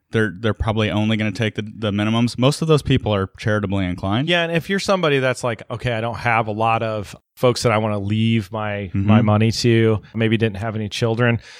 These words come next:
Speaker 2: or your children are just, like, independently wealthy, this is a really, really awesome way to see your legacy,
Speaker 1: Yeah.
Speaker 2: your life's work at work, and something that you really believe in. So,
Speaker 1: So
Speaker 2: churches, humane society, all those places you gotta think of,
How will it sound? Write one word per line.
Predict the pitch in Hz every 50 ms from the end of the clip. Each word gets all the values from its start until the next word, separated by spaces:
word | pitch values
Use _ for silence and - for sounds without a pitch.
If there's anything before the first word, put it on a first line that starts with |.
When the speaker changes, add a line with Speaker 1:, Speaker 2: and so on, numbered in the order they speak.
| - - - _ _ _
Speaker 2:
or | - 127 120
your | 123 117 110
children | - - 117 107 107 107 104
are | 107
just, | - - 107 - -
like, | 110 98 - _
independently | - 123 113 117 - - 117 110 113 95 104 101
wealthy, | 98 104 107 110 - 131 127 127 120 - - _ _ -
this | 127 151 151
is | 175 165 127
a | 107 - - - -
really, | 95 107 123 143 131 123 131 123 113
really | 104 101 110 117 123 117 117 117
awesome | - - 117 117 120 113 - 127 117
way | 110 110 110 110 110 107
to | 104 104
see | - - - 127 123
your | 110 107 110 120 123 131 131 131 127
legacy, | 110 113 113 117 123 117 120 110 - - - 76 76 73 85 - -
Speaker 1:
Yeah. | - 92 90 85
Speaker 2:
your | 113 120 123 127 127
life's | 123 123 120 120 110 -
work | 113 117 117 120 117 - - _ _ _ _ -
at | 131 147 151 -
work, | 123 113 101 95 - - - - - -
and | - 123 120 117 107
something | - 131 120 107 - 120
that | 117 110 101
you | 107 107
really | 113 113 107 104
believe | 95 101 101 104 110 110 104
in. | 90 87 87
So, | - - 117 110 101 101 101 -
Speaker 1:
So | - - 147 135
Speaker 2:
churches, | 131 185 160 - 139 120 -
humane | - 127 143 156 165 151
society, | - 139 117 - 131 117 113 113 110 110 113
all | 131 156 165
those | 160 160 143
places | - - 147 139 123 - 120 101
you | 113
gotta | 135 147 143 127
think | - - 139 135 135 131 -
of, | 120 110 107 107 104 95 -